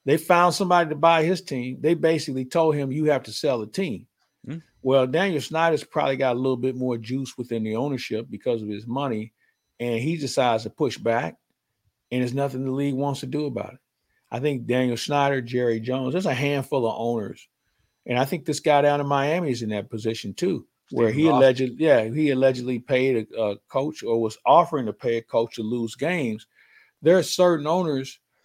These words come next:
Speaker 1: that have that ability to push back, and the league doesn't wanna do anything about it.
Speaker 2: Yeah. The, uh, if you haven't read any of the stuff with the Daniel Snyder story, not only is it the,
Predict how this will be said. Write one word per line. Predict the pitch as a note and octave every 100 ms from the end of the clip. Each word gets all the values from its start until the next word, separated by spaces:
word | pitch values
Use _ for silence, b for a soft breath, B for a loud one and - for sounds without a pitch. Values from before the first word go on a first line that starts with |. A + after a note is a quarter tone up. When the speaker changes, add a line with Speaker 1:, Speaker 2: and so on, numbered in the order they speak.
| _ _
Speaker 1:
that | B2 C3
have | B2+ C#3+ C3+
that | C3+
ability | B2 B2+ C#3 C3+ B2+
to |
push | A2+ - C3+ -
back, | D3 D3 D3 B2
and | A#2+ A#2+ A#2 A2+ G2
the | A2 A2+
league | A#2 D3 D#3
doesn't | C3+ C3 C3
wanna | C3 C3
do | B2+ C3
anything | C3+ B2+ C3+
about | C3 C3+ D3+
it. | - _ b b b -
Speaker 2:
Yeah. | F#2+ G2 E2+ - A2
The, | A#2 A2+
uh, | A2 A2+ A2+
if | B2 C#3+ C3+ B2
you | D#3
haven't | D#3+ B2+
read | C3 C3
any | B2 B2 A#2
of |
the | A#2
stuff | - B2 A2+
with | A2
the |
Daniel | G2+ A2+ A2+
Snyder | A2 - A2 A2
story, | - A2 G#2+
not | A#2
only | A2+ A#2 A2
is | A2 G2+
it | A#2+ -
the, | G#2+ G2+